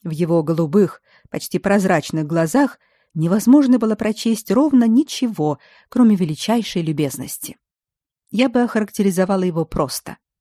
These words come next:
Он был лукав. Лукавство искрилось в его глазах, мелькало в уголках его узких губ. Он лукаво поклонился нам. Даже темный перстень на его худых пальцах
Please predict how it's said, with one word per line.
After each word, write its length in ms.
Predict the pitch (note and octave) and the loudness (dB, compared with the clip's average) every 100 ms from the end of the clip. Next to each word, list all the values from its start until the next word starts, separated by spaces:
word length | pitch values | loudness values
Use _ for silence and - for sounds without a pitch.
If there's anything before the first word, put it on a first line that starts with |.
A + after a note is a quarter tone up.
| _ _ _ | _ _ _
Он 240 | D4 C4 G#3 | 6 6 6
был 300 | A#3 G#3+ _ | 2 0 _
лукав. 680 | D#3 G3+ - D3+ A#2 - - _ _ _ _ _ _ _ _ _ _ - | -6 -4 -2 -4 -4 -10 -20 _ _ _ _ _ _ _ _ _ _ -2
Лукавство 580 | G3+ G#3 D#4 - A#3 A#3+ | 0 2 0 2 2 2
искрилось 540 | A#3 A3+ B3 A3+ - | 2 2 2 0 -2
в 20 | |
его 240 | D3+ D#3 D#3+ | -4 -2 0
глазах, 600 | D#3+ D#3+ D#3 D#3+ - - _ _ _ | 0 0 2 0 -2 -16 _ _ _
мелькало 460 | F3+ F3 - C#4+ F3+ | 0 0 2 0 0
в 60 | |
уголках 420 | D3+ D3+ D3 G#3 - | 0 -2 0 -2 -2
его 280 | D3+ D3+ | -2 -2
узких 340 | F3 - D#3 C3+ | -2 -4 -4 -4
губ. 320 | C#3 D3 - - _ _ _ _ _ _ - | -4 -4 -6 -20 _ _ _ _ _ _ 0
Он 140 | D#4 | 6
лукаво 380 | A#3+ G3+ A3 A3+ | 6 4 2 0
поклонился 760 | G#3+ F3 D#3+ D#3 D#3+ E3+ - | -2 -2 0 2 0 0 -2
нам. 300 | D#3 D3 C#3 - _ _ _ | -2 -2 -4 -8 _ _ _
Даже 300 | E3 E3+ E3 | -2 0 0
темный 340 | - G3 F#3 G3+ | 0 0 2 0
перстень 520 | G#3+ E3+ C#3 - D3 | 2 0 0 -4 -2
на 80 | D3+ | 0
его 240 | D3+ E3 | 0 -2
худых 420 | - F#3+ D#3+ C#3+ | -2 -2 -2 -4
пальцах 480 | - C4 B3+ D#3+ C#3+ | 0 0 0 -2 -6